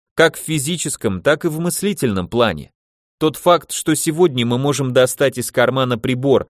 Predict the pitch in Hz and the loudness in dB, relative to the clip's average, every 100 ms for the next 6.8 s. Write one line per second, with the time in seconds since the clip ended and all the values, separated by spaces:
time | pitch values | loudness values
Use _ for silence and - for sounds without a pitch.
0 | _ - - 139 143 127 123 127 117 147 | _ -14 -4 0 0 -2 0 2 2 2
1 | 127 95 - 104 104 - 131 120 95 131 | 2 0 -2 -4 -4 0 0 0 2 0
2 | - 139 - _ - 139 - 180 170 147 | 2 -2 -4 _ 0 2 4 2 4 2
3 | 127 - 135 127 135 - - 131 131 117 | -4 0 0 2 -2 -6 -10 -6 -6 -2
4 | 143 123 95 80 _ _ 143 - 180 165 | -2 0 -2 -4 _ _ -6 2 2 2
5 | 160 160 170 - 139 131 131 139 135 131 | 0 2 2 2 -2 0 -2 -2 -4 -6
6 | 123 120 - 185 180 82 - | -6 -6 -2 0 0 -4 -8